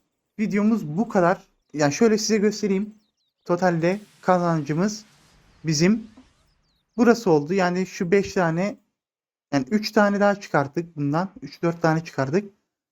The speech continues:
Bundan da çıkarttık. Totalde bizim altı tane Monster Skull'umuz oldu.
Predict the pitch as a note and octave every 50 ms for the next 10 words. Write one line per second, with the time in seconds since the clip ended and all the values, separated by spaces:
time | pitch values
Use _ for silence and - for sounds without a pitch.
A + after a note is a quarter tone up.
0 | _ _ - A3+ A3+ G#3+ A3 G#3 G3 F#3 F3 - - - D3 C#3 C#3 _ - F#3+
1 | F#3+ - - _ _ _ _ _ _ _ _ _ _ _ _ _ _ _ _ _
2 | _ _ _ _ _ _ _ - - A3 A3 G#3+ G3+ G3 F#3+ G3+ F#3 F3 G3 G#3+
3 | G#3 G3 G#3 G#3+ G#3+ G#3+ - - G3 F3+ E3+ D#3 C#3+ C3 B2+ - _ _ _ _
4 | _ _ _ - C#3 E3 F#3+ G#3 G#3+ G#3+ A3+ G#3+ G#3 - - - A3 A3 A3 G#3+
5 | G#3+ A3 G#3+ G#3 G3 G#3+ G#3+ A3